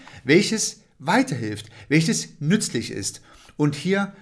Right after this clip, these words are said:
sind erkenntnistheoretische Ideen brauchbar. Und daher möchte ich weiter zitieren, was Simon auf Seite neunzehn in seinem Büchlein schreibt.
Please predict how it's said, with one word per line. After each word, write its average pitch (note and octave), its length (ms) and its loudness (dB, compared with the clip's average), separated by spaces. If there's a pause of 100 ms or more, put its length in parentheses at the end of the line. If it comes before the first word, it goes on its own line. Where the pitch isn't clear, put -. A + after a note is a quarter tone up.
(120)
sind F3 300 2
erkenntnistheoretische C#3 1200 -2
Ideen B2+ 800 -2
brauchbar. D#3+ 600 -2 (240)
Und A#2+ 120 -8
daher E3 240 2
möchte E3 260 0
ich B2+ 280 -4
weiter F#3 320 0
zitieren, D#3+ 520 0
was A#2+ 380 -4
Simon D#3 320 0
auf A#2 180 -6
Seite A2+ 320 -2
neunzehn C3+ 560 -4 (240)
in B2 140 -6
seinem A2 380 -4
Büchlein A#2 460 -4
schreibt. - 560 -10